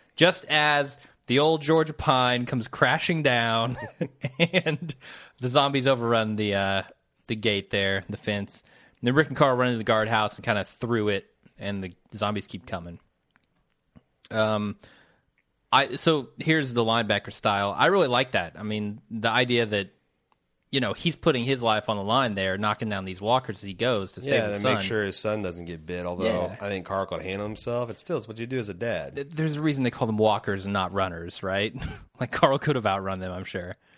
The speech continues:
Speaker 1: Uh, anyway, Herschel gets the loaded gun, um, out of Doctor S's cell, and Rick and Carl grab their guns and ammo.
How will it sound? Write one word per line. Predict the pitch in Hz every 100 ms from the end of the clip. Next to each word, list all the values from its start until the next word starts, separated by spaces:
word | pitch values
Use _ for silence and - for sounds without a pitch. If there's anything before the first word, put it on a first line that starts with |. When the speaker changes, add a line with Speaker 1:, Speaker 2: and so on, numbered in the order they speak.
| _ _ _ _ _ _ _ _ _
Speaker 1:
Uh, | 104 110 107 - -
anyway, | 160 139 127
Herschel | 170 165 143
gets | 131 -
the | 123
loaded | 117 117 107
gun, | 107 104 101 101 - _ _ _
um, | 98 98 95 95 - _ _ -
out | 104 98
of | 92 - -
Doctor | 104 - 101
S's | 98 - -
cell, | 107 98 95 - _ - _ _ _ _ -
and | 101 104 101 101 104 120
Rick | 135 127
and |
Carl | 123 117 107
grab | 110 104
their | 101
guns | 104 104 98
and |
ammo. | 104 107 104 104